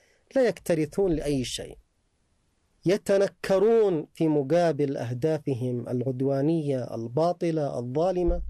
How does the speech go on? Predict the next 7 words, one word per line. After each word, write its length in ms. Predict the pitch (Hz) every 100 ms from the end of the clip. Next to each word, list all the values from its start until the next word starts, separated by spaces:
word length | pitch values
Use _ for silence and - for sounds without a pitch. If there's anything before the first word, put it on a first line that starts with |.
| - - - - - _ _ -
يتنكرون 760 | 190 190 214 220 - 220 262 247
لكل 420 | 196 - 185 139
شيء، 360 | - 101 - - _ _ _ _ _ _ _ _ _ -
لكل 520 | 147 - 254 247 220
معروف 640 | 208 170 170 202 214 - 208
بين 440 | 202 175 185 185
البشر، 640 | 175 147 170 175 131 -